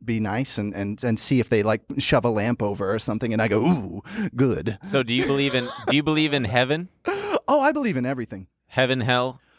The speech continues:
Speaker 1: Well, I, I,
Speaker 2: Any in
Speaker 1: well,
Speaker 2: between?
Speaker 1: I believe in everything and nothing at the same, same time. I'm very, like, agnostic.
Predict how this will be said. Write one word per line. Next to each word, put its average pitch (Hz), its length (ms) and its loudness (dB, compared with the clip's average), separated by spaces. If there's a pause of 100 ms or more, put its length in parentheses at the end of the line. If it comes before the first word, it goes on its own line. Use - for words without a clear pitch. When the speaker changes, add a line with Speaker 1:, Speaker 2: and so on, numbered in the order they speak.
(120)
Speaker 1:
Well, 262 220 4
I, 269 180 2
I, 233 100 2
Speaker 2:
Any 233 100 0
in 226 60 -2
Speaker 1:
well, 226 180 2
Speaker 2:
between? 123 340 -4
Speaker 1:
I 214 80 4
believe 208 280 0
in 165 80 0
everything 143 280 2
and 127 80 2
nothing 113 220 0
at 104 80 -6
the 110 80 -10
same, 104 400 -6
same 120 260 -4
time. 110 240 -6
I'm 139 80 -2
very, 165 220 4
like, 117 200 0
agnostic. 110 640 -4